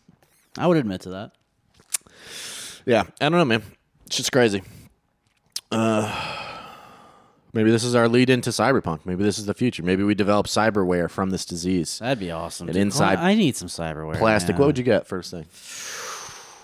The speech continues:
Speaker 1: Uh, I want that, like, thing where they could s-, insert chips in their brain and, like, download information and see movies in their heads and stuff.
Speaker 2: So you would just use it purely for entertainment purposes?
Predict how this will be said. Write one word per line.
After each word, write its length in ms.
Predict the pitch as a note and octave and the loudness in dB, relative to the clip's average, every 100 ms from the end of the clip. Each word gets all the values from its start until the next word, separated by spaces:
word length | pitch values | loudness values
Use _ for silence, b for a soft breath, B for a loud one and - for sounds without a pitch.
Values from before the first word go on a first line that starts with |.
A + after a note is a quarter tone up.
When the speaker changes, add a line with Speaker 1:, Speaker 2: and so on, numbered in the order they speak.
| B B _ _ | B B _ _
Speaker 1:
Uh, 640 | G#2+ A2+ A#2 A#2 A#2 A2+ A2 | 0 4 4 6 6 4 4
I 100 | C3 | 4
want 220 | D3 D3+ | 6 6
that, 160 | D#3 C3 | 4 4
like, 180 | B2 - | 2 2
thing 180 | C3 | 2
where 120 | B2 A2+ | 2 0
they 120 | G#2+ | -2
could 280 | A2+ F#2+ F#2 | -4 -10 -14
s-, 100 | - | -8
insert 360 | B2 - G#2+ | -6 -6 -8
chips 280 | - A2+ - | -6 -8 -6
in 80 | G#2+ | -6
their 140 | G2+ | -6
brain 420 | F2+ G2+ G2+ G2 | -4 -2 0 -2
and, 160 | F#2 F2+ | -4 -6
like, 220 | F2 D#2+ | -8 -8
download 420 | G2+ G2 F#2+ F#2 | -4 -4 -4 -6
information 640 | E2+ F2+ F2+ F#2 F#2+ - F2+ | -6 -10 -8 -8 -8 -8 -10
and 140 | E2+ | -10
see 380 | - G2 F2+ F2 - | -10 -10 -10 -10 -16
movies 460 | - G2 F#2+ F2 E2+ | -14 -8 -8 -6 -10
in 80 | F2 | -10
their 140 | E2+ | -8
heads 260 | F#2 F2 D#2 | -6 -6 -10
and 100 | F2 | -14
stuff. 220 | - E2+ - | -14 -16 -16
Speaker 2:
So 120 | - | -2
you 120 | G#2 G2 | 4 4
would 80 | |
just 120 | F#2+ F2+ | 4 0
use 140 | F#2 | -4
it 80 | F2 | -2
purely 260 | G#2+ F#2 | 0 0
for 140 | F2 F#2 | 0 0
entertainment 500 | F2 E2+ D#2+ D2 - | 0 -2 -4 -6 -6
purposes? 680 | D#2+ - G#2+ E3+ E3 - | -6 -4 -2 0 2 0